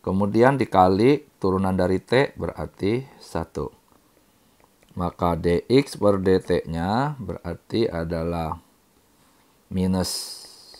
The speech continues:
dua sin T dikali dengan cos dari dua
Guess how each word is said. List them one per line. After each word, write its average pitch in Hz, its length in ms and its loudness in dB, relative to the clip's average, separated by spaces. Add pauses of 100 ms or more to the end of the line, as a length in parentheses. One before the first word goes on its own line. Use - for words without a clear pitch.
(320)
dua 90 500 2
sin 143 380 2
T 85 340 0 (1400)
dikali 92 720 2
dengan 87 480 -2 (160)
cos 107 480 4
dari 87 560 0
dua 95 800 4